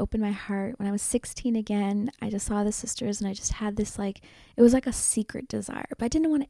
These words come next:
a-, let anyone know that I was, like, discerning. Um, but there was, it was, and I was very much into sharing the gospel. And, and when I was in Villanova, it was like I was zeal. It was, I was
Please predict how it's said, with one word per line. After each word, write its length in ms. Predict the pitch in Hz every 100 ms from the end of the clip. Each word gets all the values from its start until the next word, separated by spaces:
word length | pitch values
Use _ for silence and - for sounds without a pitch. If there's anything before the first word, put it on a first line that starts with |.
| -
a-, 80 | 202
let 160 | 233 220
anyone 320 | 208 208 202
know 200 | 202 208
that 120 | 214 202
I 80 |
was, 180 | 214 220
like, 120 | - _
discerning. 640 | - - 196 196 240 254 - - - - -
Um, 460 | - 202 190 185 185 _ _ -
but 200 | 220 202
there 140 | 214
was, 160 | 220 220 _ -
it 220 | - -
was, 200 | 214 208 -
and 140 | 196 202
I 100 | 214
was 200 | 220 208
very 960 | 185 185 185 180 - 180 80 - - _ _ _ _ _
much 280 | 190 175 -
into 160 | 180 175
sharing 320 | - 170 170
the 60 | 170 208
gospel. 520 | 180 - - - - -
And, 200 | 214 196 294
and 180 | 185 185
when 100 | 180
I 120 | 175
was 160 | 180
in 200 | 185 175
Villanova, 440 | 170 180 175 175 175
it 120 | -
was 140 | 180
like 140 | - 180
I 20 |
was 300 | 180 180 190 -
zeal. 440 | 175 185 180 160
It 40 | 80
was, 160 | 190 - - - - _ _ _ -
I 60 | 196
was 200 | 202 196